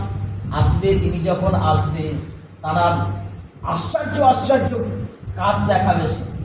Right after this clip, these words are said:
আর বলার মতো সময় নেই, চল্লিশে কথা শেষ। যাই হোক, বিরাট বিরাট ফে-, ফেতনা দেখাবে। আকাশ,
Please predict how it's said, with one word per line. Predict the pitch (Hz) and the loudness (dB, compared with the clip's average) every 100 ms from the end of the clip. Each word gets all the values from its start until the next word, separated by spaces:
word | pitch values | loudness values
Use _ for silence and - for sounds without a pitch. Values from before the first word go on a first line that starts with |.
| - - - - - - - - - | -8 -8 -12 -14 -14 -12 -8 -6 -4
আর | 143 | 0
বলার | 151 160 175 | 2 4 4
মতো | 180 185 | 2 -2
সময় | - 175 190 | -2 2 4
নেই, | 190 - - - - - - - - - - - - - | 4 2 2 2 2 -10 -10 -8 -6 0 0 0 -4 -12
চল্লিশে | 165 165 165 180 170 | -8 -4 -2 0 0
কথা | 165 170 165 - - | 2 2 0 -4 -6
শেষ। | - 139 - - - - - - - - - - - - - - - - - - - 135 | -6 -10 -10 -14 -18 -18 -12 -8 -8 -8 -8 -8 -8 -6 -8 -10 -12 -16 -18 -20 -14 -4
যাই | 196 262 | 2 6
হোক, | 294 269 - - - - - - - - - - | 6 6 2 -4 -8 -12 -14 -14 -18 -20 -16 -8
বিরাট | 262 311 320 311 | -2 2 2 2
বিরাট | 302 294 | 2 2
ফে-, | 294 466 - - | 2 2 2 2
ফেতনা | - 262 254 | 2 6 6
দেখাবে। | 226 202 185 156 - - - - - - - - - - - - - - - - | 6 4 2 0 -4 -10 -12 -20 -18 -18 -18 -18 -16 -16 -14 -16 -18 -18 -12 0
আকাশ, | - 262 294 | 4 6 6